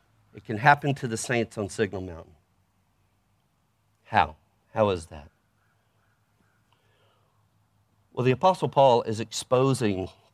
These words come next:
in this little section of his letter, um, exposing a structure that people tend to live by that is kind of built into our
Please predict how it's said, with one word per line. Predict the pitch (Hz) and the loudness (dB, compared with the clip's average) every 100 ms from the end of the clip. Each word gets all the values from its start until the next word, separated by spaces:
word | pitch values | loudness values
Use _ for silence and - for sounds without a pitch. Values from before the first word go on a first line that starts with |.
| - | -4
in | 113 | 0
this | 110 - | 0 -2
little | 120 104 | -2 -4
section | - 117 - 104 98 | -2 -4 -4 -8 -8
of | 95 | -8
his | 90 | -6
letter, | 107 104 98 - _ _ _ _ - | -4 -4 -4 -10 _ _ _ _ -2
um, | 113 104 101 98 104 _ | 2 2 0 -4 -8 _
exposing | 113 - - 160 160 151 123 | -16 -6 0 2 2 0 -2
a | - | -4
structure | - - 151 147 - 90 80 _ _ _ _ _ | -10 -4 -2 -2 -8 -10 -12 _ _ _ _ _
that | 110 110 | -8 -8
people | - 135 117 | -10 -8 -10
tend | - 131 120 | -4 -2 -2
to | 104 | -4
live | 101 107 113 - | -2 2 2 -2
by | 101 87 82 78 _ _ | -2 -2 -2 -8 _ _
that | 101 98 - _ _ _ _ | -4 -4 -8 _ _ _ _
is | - | -18
kind | - 160 127 | -10 -4 -4
of | 104 | -2
built | 127 135 139 | 0 0 0
into | 135 127 - 117 107 | -2 -2 -4 -6 -2
our | 101 92 | 0 -2